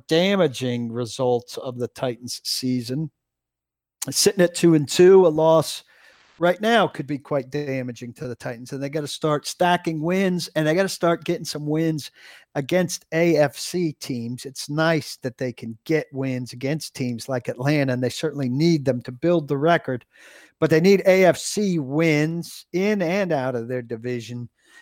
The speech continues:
to help break things down, um, for, for playoff, uh, implications that could come down the road. And a loss like the one to Buffalo last year was killer.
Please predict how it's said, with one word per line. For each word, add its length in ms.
to 80
help 280
break 280
things 320
down, 640
um, 500
for, 720
for 240
playoff, 840
uh, 480
implications 840
that 180
could 200
come 220
down 280
the 60
road. 440
And 120
a 60
loss 380
like 160
the 80
one 220
to 100
Buffalo 420
last 400
year 120
was 200
killer. 520